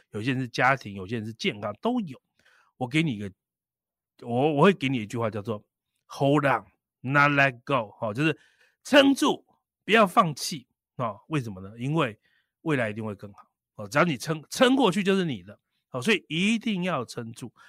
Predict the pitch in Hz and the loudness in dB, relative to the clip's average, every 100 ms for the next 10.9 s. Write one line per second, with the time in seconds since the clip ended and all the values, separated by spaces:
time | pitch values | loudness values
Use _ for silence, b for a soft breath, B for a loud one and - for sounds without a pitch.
0 | B B - 185 277 262 131 101 107 127 | B B -2 2 4 2 0 -6 -6 -2
1 | 156 180 147 143 160 151 - 120 135 127 | -2 0 0 0 0 -2 -6 -6 -4 -2
2 | 113 101 90 - 113 98 90 92 - 95 | -4 -6 -10 -8 -6 -6 -10 -16 -16 -18
3 | 107 110 131 175 135 110 107 101 85 98 | -18 -6 2 2 2 0 -6 -6 -10 -16
4 | 90 90 - - - _ b b b b | -16 -20 -20 -18 -18 _ b b b b
5 | _ _ _ 214 214 175 175 139 110 - | _ _ _ 2 4 4 2 -2 -6 -8
6 | 104 95 98 101 _ _ _ _ - 147 | -12 -12 -14 -16 _ _ _ _ -2 0
7 | 185 226 190 190 139 120 123 - 135 135 | 2 4 6 6 4 2 -4 -4 -4 0
8 | 180 170 135 156 160 151 170 156 147 120 | 0 2 0 0 0 0 -2 -2 -4 -4
9 | 113 110 135 143 101 120 123 101 - b | -4 -4 -4 -4 -4 -4 -4 -8 -12 b
10 | b b - 156 147 120 107 107 101 | b b -2 -2 -2 -4 -8 -10 -16